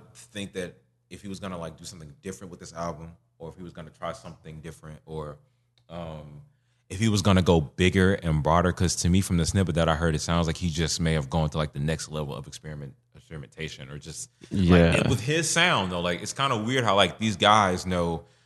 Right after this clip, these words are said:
Speaker 1: like, for all the rap that sounds the same, the nuanced difference is that I guess they do have that we can hear 'cause we're of this age group. Like, it seems like he's just, every artist just is finding out how to accentuate their little uni-, uniqueness that they may have.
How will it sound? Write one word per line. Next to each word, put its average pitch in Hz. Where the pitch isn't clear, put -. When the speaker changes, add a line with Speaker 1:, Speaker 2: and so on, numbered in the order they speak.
Speaker 1:
like, 92
for 110
all 131
the -
rap 117
that -
sounds 104
the 87
same, 92
the 87
nuanced 104
difference 92
is 78
that 82
I 92
guess 90
they 85
do 90
have 90
that 80
we 90
can 85
hear 101
'cause 90
we're 90
of 90
this 85
age 92
group. 101
Like, 87
it 92
seems 117
like 98
he's 98
just, 90
every 95
artist 90
just 82
is 85
finding 87
out 78
how 85
to 80
accentuate 82
their 85
little 92
uni-, 87
uniqueness 90
that 76
they 78
may 73
have. 80